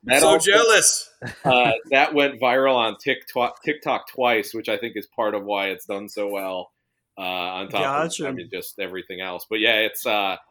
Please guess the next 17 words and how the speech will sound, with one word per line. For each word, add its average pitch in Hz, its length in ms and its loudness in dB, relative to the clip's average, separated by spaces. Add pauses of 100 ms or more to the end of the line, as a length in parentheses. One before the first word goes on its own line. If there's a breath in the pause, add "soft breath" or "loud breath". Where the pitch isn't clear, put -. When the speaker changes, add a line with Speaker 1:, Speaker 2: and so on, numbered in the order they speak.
(260)
Speaker 1:
I 110 60 -4
did 131 300 -4
the 139 160 0
numbers 120 540 -2
yesterday. 120 800 -4 (480)
Like, 104 100 -10
it 104 160 -8
came 127 200 -4
out 123 280 -6
June 127 300 -6
first, - 760 -6 (560)
and 101 600 -6 (460)
I 110 60 -6
did 117 200 -4
the 131 60 -4
numbers 120 360 -4
of 107 140 -6